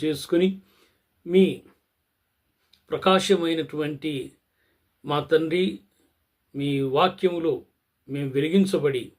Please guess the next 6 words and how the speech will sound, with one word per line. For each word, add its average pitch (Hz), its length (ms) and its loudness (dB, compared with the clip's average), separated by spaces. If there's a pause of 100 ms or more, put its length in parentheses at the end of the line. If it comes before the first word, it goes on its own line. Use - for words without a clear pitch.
(1040)
వాక్యపు 165 560 0
వెలుగులో 196 680 4
ఈ 156 120 -4
లోకములో 156 520 -2
మేము 139 420 -6 (420)
కొనసాగునట్లు 160 920 -2